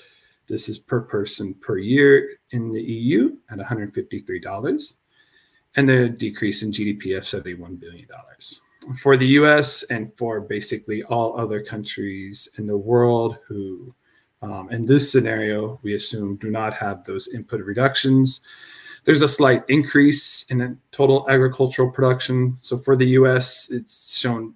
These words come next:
zero here, but it's about four tenths of a percent. Um, there's a slight increase in agricultural production for most countries as they try to respond to the loss in E U products in the global market. There's an increase in,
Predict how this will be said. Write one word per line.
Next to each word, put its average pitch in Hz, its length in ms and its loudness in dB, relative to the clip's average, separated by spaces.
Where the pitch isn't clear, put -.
zero 131 400 6
here, 131 360 6
but 123 160 -6
it's 107 100 -14
about 110 320 -8
four 104 180 -4
tenths 120 540 -8
of - 80 -20
a 95 80 -18
percent. - 600 -6
Um, 104 640 -6
there's 113 180 -4
a 113 80 -10
slight 113 300 0
increase 101 720 -6
in 95 640 -14
agricultural 110 500 -6
production 107 400 -10
for 117 120 -6
most 175 320 4
countries 139 600 4
as 104 140 -4
they 104 120 -2
try 104 360 -2
to 98 300 -8
respond 101 560 -10
to 101 160 -8
the 95 160 -6
loss - 540 -4
in 98 340 -12
E 113 40 -12
U 98 160 -10
products 98 440 -8
in 107 60 -8
the 95 60 -10
global 90 260 -12
market. 131 440 2
There's 131 180 4
an 127 100 0
increase 123 480 0
in, 110 360 -2